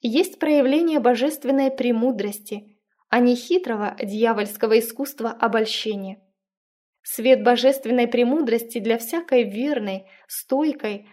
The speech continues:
раскаявшейся души будет подобен светильнику в ночи. Истина оказывается смешанной с заблуждением, принятым в своем крайнем выражении. Ею пользуются неуравновешенные,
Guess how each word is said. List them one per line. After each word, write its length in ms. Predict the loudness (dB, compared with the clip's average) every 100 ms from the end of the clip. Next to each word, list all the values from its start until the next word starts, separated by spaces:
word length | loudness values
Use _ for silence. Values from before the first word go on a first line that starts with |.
| -4
раскаявшейся 1040 | -2 -2 -4 -4 -2 -2 -2 -4 -4 -4
души 440 | -2 -2 -2 -4 -6 -12 _ _ 0
будет 380 | 4 6 4
подобен 460 | 2 6 8 8 2
светильнику 800 | -2 -6 -6 -4 -4 -4 -2 -2
в 60 | 0
ночи. 580 | 0 -2 -6 -10 -14 _ _ _ _ _ _ _ _ _ _ -2
Истина 560 | 0 0 -2 2 2
оказывается 680 | 0 0 0 2 2 4 -2
смешанной 760 | -2 -2 0 -2 -4 -4 -4 -8
с 80 | -2
заблуждением, 1000 | 0 0 0 -2 -2 -2 -2 -2 -6 -10 _ _ _ _ -2
принятым 500 | 2 4 2 -2 -2
в 40 |
своем 420 | 2 2 4 2
крайнем 480 | 2 2 2 2 2
выражении. 760 | 4 4 4 0 -4 -6 -10 -14 _ _ _ _ -12
Ею 500 | -8 -2 0 0 0
пользуются 800 | 2 2 2 0 -2 -4 -8 -4
неуравновешенные, 1300 | -2 2 2 2 0 -2 -2 -2 -4 -6 -8 -10